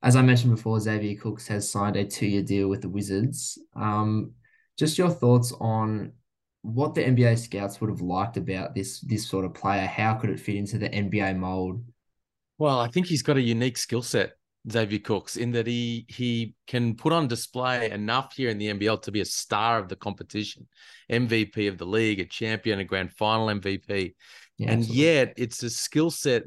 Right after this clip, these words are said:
Speaker 2: that can transition into playing an important role, being a role player within a good N B A team.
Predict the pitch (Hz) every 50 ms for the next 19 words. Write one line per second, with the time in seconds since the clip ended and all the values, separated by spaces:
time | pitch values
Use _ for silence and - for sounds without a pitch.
0 | 101 104 104 110 107 104 - - - - 113 107 - - - - 127 123 113 110
1 | 101 110 143 175 160 - - 143 123 113 107 - - 117 113 110 - - - 117
2 | 113 113 101 - - - 127 123 123 131 131 135 123 113 107 95 _ _ _ -
3 | 120 123 - - 117 110 98 87 - _ _ _ _ _ 98 98 101 107 120 117
4 | 123 131 127 113 104 95 92 113 120 120 113 104 98 95 101 104 110 120 135 135
5 | - - 110 95 92 92 92 98 95 101 95 - 113 104 98 85 87 107 107 98
6 | 101 101 98 92 95 92 87 85 - - - 104 107 117 107 - 101 -